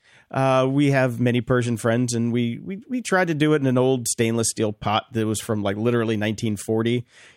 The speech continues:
And they're like, "Dude, you gotta do nonstick. Come on, you gotta get nonstick." So I was looking at it, and I swear in the picture that they originally sent me, these are very, very rich Persians, and they had a whole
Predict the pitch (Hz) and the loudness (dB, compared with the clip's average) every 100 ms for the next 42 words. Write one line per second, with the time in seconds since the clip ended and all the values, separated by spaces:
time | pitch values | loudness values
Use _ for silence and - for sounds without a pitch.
0 | - 117 110 120 117 117 - 339 302 131 | -4 -2 0 0 0 0 0 2 2 0
1 | - 190 294 294 208 151 220 185 214 151 | -2 0 0 2 0 0 2 2 2 0
2 | - 185 123 220 208 165 156 190 170 156 | 0 0 2 0 2 2 0 0 0 0
3 | 135 131 120 - 101 - - - 202 107 | -2 -2 -2 -4 -6 -10 -8 -2 0 0
4 | - _ - - - - _ - 147 139 | -6 _ -20 -20 -20 -20 _ 0 0 2
5 | 160 165 156 156 165 160 160 - 202 254 | 0 2 2 2 2 2 2 0 0 2
6 | 294 277 196 190 165 233 226 214 190 175 | 4 2 2 0 0 -2 0 0 0 2
7 | 165 156 170 185 185 - 127 - 131 131 | 2 2 -2 0 -2 0 -2 0 -2 0
8 | 143 127 113 107 120 117 107 113 107 101 | 0 0 -2 2 2 4 2 0 2 0
9 | 104 - 107 101 104 117 110 113 110 107 | -2 -4 -4 -2 -2 -4 -2 -2 0 0
10 | 139 | 0